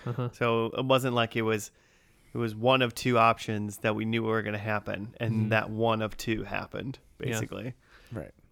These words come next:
Speaker 2: With various other people getting shot in the leg in the
Speaker 3: The one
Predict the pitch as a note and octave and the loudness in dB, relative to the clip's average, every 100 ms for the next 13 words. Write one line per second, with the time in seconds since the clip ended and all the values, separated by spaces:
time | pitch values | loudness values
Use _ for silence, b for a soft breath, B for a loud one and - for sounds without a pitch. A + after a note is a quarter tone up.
0 | _ _ - B2+ A2+ G#2 A2+ G#2+ G#2+ G#2+ | _ _ -10 -2 -2 -2 0 0 0 -6
1 | - A2+ G#2 - G#2 G#2+ G2+ G2 G2+ G#2+ | -6 -6 -6 -8 -10 -8 -8 -8 -6 -4
2 | - F#2 F#2+ E2 E2 - C#3 C#3+ D#3+ | -4 -8 -10 -10 -10 -2 2 6 6